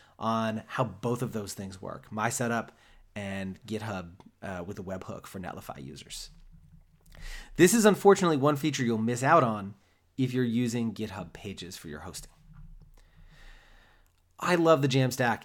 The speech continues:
and I want more people to make the switch. So if there's anything I missed or anything you have questions about, um, from the show,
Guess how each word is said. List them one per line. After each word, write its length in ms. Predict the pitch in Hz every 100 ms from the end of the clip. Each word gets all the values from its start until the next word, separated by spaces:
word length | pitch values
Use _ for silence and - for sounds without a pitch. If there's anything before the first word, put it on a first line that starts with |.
| -
and 100 | 101
I 60 |
want 400 | 101 101 123 127
more 160 | 131 120
people 260 | - 117
to 120 | 113 95
make 220 | 92 -
the 60 |
switch. 400 | - - - -
So 120 | - 120
if 80 |
there's 180 | 139 135
anything 280 | 151 151 135
I 80 | 113
missed 440 | 135 196 202 -
or 80 | 123
anything 300 | 131 131 139
you 100 | 117
have 120 | 107
questions 640 | - - 156 170 - 147
about, 380 | 117 98 90 - - _ _ _ _
um, 260 | 107 101 98
from 240 | - 113
the 80 | 104
show, 360 | 101 101 82